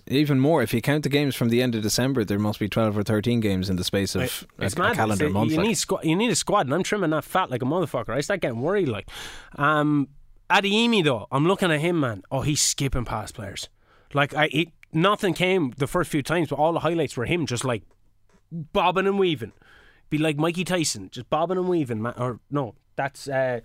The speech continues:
Speaker 1: The other guy.
Speaker 2: the other lad, Mayweather. That guy. Mikey Tyson knock you the fuck out. That's what happened. Uh,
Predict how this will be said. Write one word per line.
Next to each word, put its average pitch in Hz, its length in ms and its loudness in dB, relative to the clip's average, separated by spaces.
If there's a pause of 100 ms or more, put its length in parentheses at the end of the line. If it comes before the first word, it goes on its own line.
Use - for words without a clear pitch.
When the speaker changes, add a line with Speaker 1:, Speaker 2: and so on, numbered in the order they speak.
(220)
Speaker 1:
The 190 100 -2
other 117 160 0
guy. 85 100 -2
Speaker 2:
the 208 140 2
other 190 140 2
lad, 113 180 -4
Mayweather. 131 640 0 (160)
That 196 240 2
guy. 87 280 -6 (300)
Mikey 165 260 0
Tyson 160 320 -2
knock 156 180 -2
you 165 80 -2
the 139 60 -6
fuck - 320 -2
out. 131 180 -4 (260)
That's 151 220 -2
what 113 160 -6
happened. 104 320 -8 (280)
Uh, 147 220 2